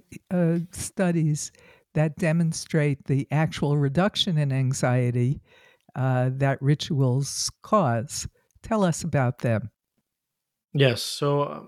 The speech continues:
Speaker 2: as I mentioned, this goes, um, back to some of the earliest anthropological theories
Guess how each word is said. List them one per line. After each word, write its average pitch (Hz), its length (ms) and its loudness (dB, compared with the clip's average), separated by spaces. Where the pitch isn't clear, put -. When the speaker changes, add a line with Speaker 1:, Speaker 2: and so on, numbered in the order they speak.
Speaker 2:
as 160 160 0
I 170 40 4
mentioned, 170 300 -2
this 151 100 -2
goes, 165 380 0
um, 160 260 -12
back 143 280 0
to 123 340 0
some 135 160 0
of 135 100 0
the 123 120 -6
earliest 135 380 0
anthropological 117 920 -2
theories 135 540 -4